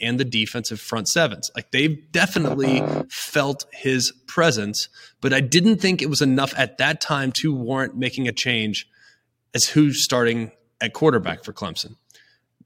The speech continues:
Well, as things started to progress and you kinda get towards the end of the season and the last month of the season, you watch D J Uiagalelei, man, it was as if after the Clemson game against Syracuse, it was as if he never really regained his confidence at that point.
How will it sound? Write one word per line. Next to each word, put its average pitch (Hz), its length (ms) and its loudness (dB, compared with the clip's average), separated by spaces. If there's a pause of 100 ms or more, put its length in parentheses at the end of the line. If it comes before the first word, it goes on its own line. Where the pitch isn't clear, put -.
Well, 214 340 6
as 190 160 4
things 190 260 2
started 156 260 -2
to 135 60 -10
progress 113 600 0
and 135 120 -2
you 127 80 -2
kinda 127 220 -4
get 117 260 -4
towards 127 320 -4
the 110 180 -4
end 107 140 -4
of 92 60 -10
the 95 60 -8
season 135 460 -2
and 135 100 -2
the 107 60 -6
last 113 300 -2
month 147 240 -2
of 117 80 -10
the - 60 -14
season, 127 340 -2
you 113 120 -6
watch 123 300 -4
D 165 140 0
J 127 180 -2
Uiagalelei, 123 680 0
man, 127 260 0 (400)
it - 80 2
was 160 160 4
as 160 160 4
if 226 160 4
after 202 220 0
the 143 100 -2
Clemson 143 500 -2
game 139 360 0 (180)
against 131 400 -2
Syracuse, 147 640 2
it 143 60 -2
was 147 160 0
as 135 120 0
if 208 140 4
he - 140 0
never 139 300 0
really 139 200 0
regained 110 500 -2
his - 180 -8
confidence - 680 -10
at - 60 -20
that 87 180 -12
point. 90 260 -10